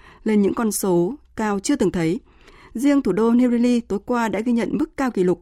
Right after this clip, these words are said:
là ba trăm chín mươi lăm ca tử vong do covid mười chín chỉ trong vòng một ngày, nâng tổng số ca tử vong tại thành phố này lên gần mười sáu nghìn người. Đây là ngày thứ tám liên tiếp New Delhi ghi nhận hơn ba trăm trường hợp tử vong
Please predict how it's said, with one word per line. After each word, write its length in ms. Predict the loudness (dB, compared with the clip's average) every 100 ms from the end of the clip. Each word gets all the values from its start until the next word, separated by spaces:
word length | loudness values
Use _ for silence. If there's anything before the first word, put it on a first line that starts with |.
| -8 -8
là 180 | -4 -4
ba 240 | -2 -6 -4
trăm 300 | -2 0 0 -2
chín 200 | -2 0
mươi 80 |
lăm 180 | 0 -2
ca 140 | -2 -2
tử 140 | -2
vong 240 | 0 -2
do 140 | -2 -4
covid 200 | -2 0
mười 100 | 0
chín 260 | 2 0 0 -6 -20 -6
chỉ 220 | 0 0
trong 180 | 0 -2
vòng 120 | -2
một 100 | 0
ngày, 200 | 2 2 0 -18 -10 0
nâng 200 | 2 2
tổng 180 | 0 -4
số 200 | -4 -6
ca 160 | -4
tử 120 | -4 -2
vong 220 | -2 -4
tại 180 | -6 -6
thành 140 | -6
phố 120 | -4
này 220 | 0 0 -2 -8 -2
lên 180 | 0
gần 360 | 2 0 2 2
mười 100 | 0
sáu 200 | 0 0
nghìn 160 | 2 4
người. 200 | 2 0 -6 -20 -20 -20 -20 -2
Đây 200 | 2 4
là 80 | 2
ngày 220 | 0 0
thứ 140 | -2 -6 -4
tám 240 | -4 0
liên 160 | 0 0
tiếp 200 | 0 -2 -2 0
New 120 | 2
Delhi 360 | 2 2 0 -2 2
ghi 100 | 2
nhận 180 | 2 -4
hơn 380 | -2 0 0 -4
ba 120 | -6
trăm 260 | -2 -2 0
trường 140 | 0
hợp 80 | -2 -2
tử 80 | -2
vong 200 | -2